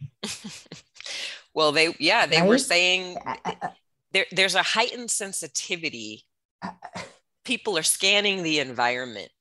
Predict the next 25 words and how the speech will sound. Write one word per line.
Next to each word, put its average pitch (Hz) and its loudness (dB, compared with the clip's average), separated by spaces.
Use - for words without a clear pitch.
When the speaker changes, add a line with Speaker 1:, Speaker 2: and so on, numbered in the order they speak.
Speaker 1:
right? 127 0
Especially 180 0
when 147 -6
you 175 -8
do 185 -6
not 165 0
represent 135 -4
the 120 -6
norm, 117 -6
you're 139 -4
scanning 190 0
the 156 -2
environment 127 -2
for 123 -10
signs 139 0
of 127 -8
validation, 110 -4
for - -2
signs 156 2
of 127 -2
that 127 0
respect, - -4
for 131 -10
signs 151 -2
of 131 -8